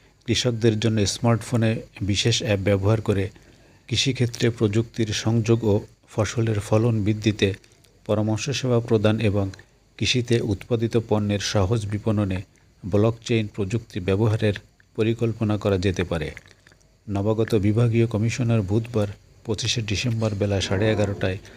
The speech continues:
খুলনা সার্কিট হাউসের সম্মেলন কক্ষে সাংবাদিকদের সাথে মত বিনিময়কালে একথা বলেন। নবাগত বিভাগীয় কমিশনার আরও বলেন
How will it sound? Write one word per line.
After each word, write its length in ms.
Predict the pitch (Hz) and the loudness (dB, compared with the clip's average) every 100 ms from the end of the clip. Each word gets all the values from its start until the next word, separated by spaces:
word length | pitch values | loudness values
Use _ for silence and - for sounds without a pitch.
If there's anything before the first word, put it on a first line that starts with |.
| - _ _ _ | -20 _ _ _
খুলনা 320 | - 113 113 107 | -4 0 0 0
সার্কিট 420 | - 107 123 113 | 0 0 2 2
হাউসের 300 | 117 110 107 | 2 2 0
সম্মেলন 580 | - 104 107 113 113 104 | 0 -2 0 0 0 0
কক্ষে 420 | 101 98 - 101 - _ _ | 0 0 -4 -8 -8 _ _
সাংবাদিকদের 680 | - 113 104 117 113 113 113 | -6 -2 2 2 2 -2 0
সাথে 280 | - 113 107 | 0 -2 -2
মত 200 | 101 104 | 0 -2
বিনিময়কালে 760 | 101 107 110 107 104 104 98 98 - - - | 0 -2 0 0 0 0 -2 -4 -12 -10 -6
একথা 360 | 101 113 104 | 0 2 2
বলেন। 280 | 92 92 82 82 - - - - - - - _ _ _ 101 | 2 -2 -4 -8 -18 -20 -20 -20 -20 -20 -20 _ _ _ 0
নবাগত 400 | 101 113 113 117 | 2 2 2 2
বিভাগীয় 500 | 98 107 117 113 113 | 2 2 4 2 2
কমিশনার 500 | 98 117 127 117 107 | -2 -2 0 2 4
আরও 220 | 104 117 | 4 4
বলেন 280 | 110 104 | 4 2